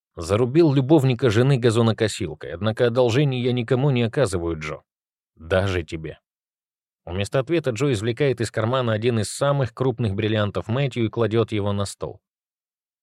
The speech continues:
Йорги потирает руки. «Окей, мистер Спорк знает, как надо вести дела. Славно, славно. Рассказывай, что тебе нужно». «Мобильники, анонимные банковские счета. Твой датский посол сможет нарисовать нам документы сегодня,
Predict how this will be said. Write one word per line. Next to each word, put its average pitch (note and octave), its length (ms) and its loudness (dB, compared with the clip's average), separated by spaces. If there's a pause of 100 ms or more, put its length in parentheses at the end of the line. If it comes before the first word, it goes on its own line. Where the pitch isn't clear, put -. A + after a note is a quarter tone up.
(120)
Йорги A2+ 340 0
потирает G2+ 520 0
руки. E2 320 -10 (640)
«Окей, F2 400 0
мистер D3 360 2
Спорк C3 400 0
знает, B2+ 480 4
как B2+ 220 2
надо A#2 240 4
вести A2 280 -2
дела. F2+ 340 2
Славно, A2+ 560 2
славно. F#2 460 0 (480)
Рассказывай, A2 560 2
что C#3 200 -2
тебе A#2 240 -2
нужно». E2 380 -2 (500)
«Мобильники, A2+ 720 -2 (340)
анонимные A#2 500 -2
банковские A2+ 560 -2
счета. G2+ 480 -4
Твой B2 240 -4
датский A2+ 360 -2
посол A2+ 400 -2
сможет C3+ 380 -4
нарисовать G#2 480 -2
нам G2 180 -2
документы F#2 520 -4
сегодня, A2 560 0